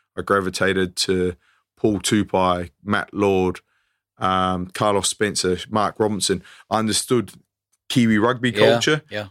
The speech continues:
Speaker 1: It was like speak when spoken to, um, be invited to the back of the bus, that sort of thing.
Speaker 2: Yeah.
Speaker 1: I remember those boys saying, "Niff, here, here's the card, go buy the McDonald's, get the beers."
Speaker 2: Mm.
Speaker 1: They wouldn't get off the bus.
Speaker 2: Mm.
Speaker 1: They'd give me, and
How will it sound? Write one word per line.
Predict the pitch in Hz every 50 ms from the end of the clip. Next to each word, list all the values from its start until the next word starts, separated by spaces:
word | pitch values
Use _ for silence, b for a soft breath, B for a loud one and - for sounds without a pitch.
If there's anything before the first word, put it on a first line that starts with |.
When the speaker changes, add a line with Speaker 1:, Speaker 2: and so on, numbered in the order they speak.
| _ _ -
Speaker 1:
It | 98
was | 101 98 90 98
like | 101 98 95 92 87 _ _ _ _ _
speak | - - _ 117 107 92
when | - 95
spoken | 90 - - 120 117 113 104 - 107 104
to, | 95 - 113 107 107 104 101 98 b b b b b b _ -
um, | 98 92 92 95 92 90 90 92 90 _ _
be | - 107
invited | 98 95 90 107 107 110 107 - 92 -
to | - 104
the | 95
back | 87 92 110 104 -
of | 98
the | 98 92
bus, | 107 113 117 - - -
that | 113 98 -
sort | - 117 104
of | 104 -
thing. | - 117 110 107
Speaker 2:
Yeah. | 98 95 b b b b b b _
Speaker 1:
I | -
remember | 113 113 107 95 101
those | 107 113 117 104
boys | 92 107 107 101 95 -
saying, | - 98 95 95 95 95 104
"Niff, | 113 110 104 - - - - _ _ _ _ _ _ _ _ -
here, | 110 107 107 101 -
here's | - 117 110 104 -
the | 101
card, | 92 - 113 107 110 107 107 98 - _
go | - 110 104
buy | 92 104 101 101
the | 101
McDonald's, | 98 95 - - 107 104 101 98 92 -
get | - - -
the | 101 101
beers." | 87 107 107 104 104 104 104 - 104
Speaker 2:
Mm. | 92 85 _ _ -
Speaker 1:
They | 117
wouldn't | 113 107 101 98
get | 92 104
off | 95 92 -
the | 101
bus. | 85 123 120 110 - - - 110
Speaker 2:
Mm. | 110 101 95 87 _ _ _
Speaker 1:
They'd | 92 92 -
give | - 110
me, | 104 -
and | - 101 95 92